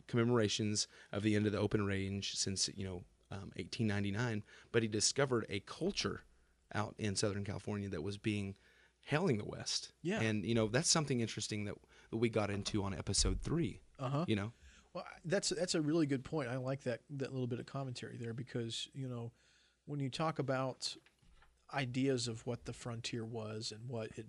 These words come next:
Speaker 2: meant to people, um, you know, the sprawling land, which, you know, was still, I mean, California that wasn't quite as, you know, uh, um, as populous as it was now,
Speaker 1: Mm-hmm.
Speaker 2: um,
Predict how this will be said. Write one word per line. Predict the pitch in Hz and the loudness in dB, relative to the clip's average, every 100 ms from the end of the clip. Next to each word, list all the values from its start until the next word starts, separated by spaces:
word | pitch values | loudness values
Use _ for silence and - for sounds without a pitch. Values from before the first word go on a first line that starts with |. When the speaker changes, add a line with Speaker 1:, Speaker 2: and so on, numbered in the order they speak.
| 107 | -8
Speaker 2:
meant | 117 117 - | -8 -8 -8
to | 120 | -8
people, | 123 - 120 139 127 - _ _ _ _ _ _ - | -6 -6 -4 -2 -4 -6 _ _ _ _ _ _ -10
um, | 120 117 113 110 - _ _ _ _ _ _ - | -4 -2 -2 -6 -12 _ _ _ _ _ _ -4
you | 139 | -2
know, | 123 117 | 0 -2
the | 120 120 113 113 104 _ _ _ _ _ _ _ _ _ _ - | -2 -2 -2 -4 -8 _ _ _ _ _ _ _ _ _ _ -6
sprawling | - - 135 131 123 | -4 2 2 2 0
land, | 120 123 120 120 | 0 0 0 -2
which, | 117 113 - | -4 -4 -4
you | 123 | -2
know, | 113 | -2
was | 110 110 | -2 -4
still, | - 120 113 - - _ _ _ | 0 0 0 -4 -18 _ _ _
I | 127 | -6
mean, | 117 113 - - - _ _ | -6 -6 -12 -20 -20 _ _
California | - 120 123 120 113 110 135 143 - | -6 -6 -6 -8 -10 -10 -12 -14 -8
that | - _ _ _ _ - | -8 _ _ _ _ -2
wasn't | 151 127 127 | 2 2 0
quite | 131 120 | -2 -2
as, | 113 - | -2 -2
you | 131 | -2
know, | 113 110 | -8 -8
uh, | 110 120 _ _ _ _ _ _ _ _ 127 | -10 -12 _ _ _ _ _ _ _ _ -10
um, | 123 117 117 - - | -10 -10 -14 -20 -12
as | 135 | -2
populous | - 117 123 110 | 2 2 0 -4
as | 110 | -6
it | 113 | -6
was | 113 117 | -8 -6
now, | 113 117 | -6 -4
Speaker 1:
Mm-hmm. | 117 110 110 120 | 0 2 0 -2
Speaker 2:
um, | 110 107 | -12 -14